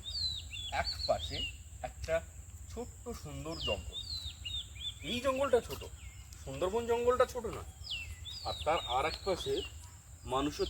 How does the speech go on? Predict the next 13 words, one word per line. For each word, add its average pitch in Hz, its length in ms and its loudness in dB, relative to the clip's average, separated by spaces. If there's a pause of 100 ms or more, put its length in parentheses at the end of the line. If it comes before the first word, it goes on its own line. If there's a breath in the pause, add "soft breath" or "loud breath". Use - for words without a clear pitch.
তৈরি 185 280 6
পার্ক, - 240 2 (840)
আর - 60 -2 (120)
তার 156 220 10
মাঝখানে 180 320 4 (120)
আমরা। 85 200 -4 (680)
আর - 80 0 (120)
সম্পূর্ণটা 143 520 4
ক্যামেরাবন্দি 135 540 6
করছি - 240 0 (500)
আপনাদের 143 380 4
জন্য। - 160 -4 (560)
কেমন 151 220 10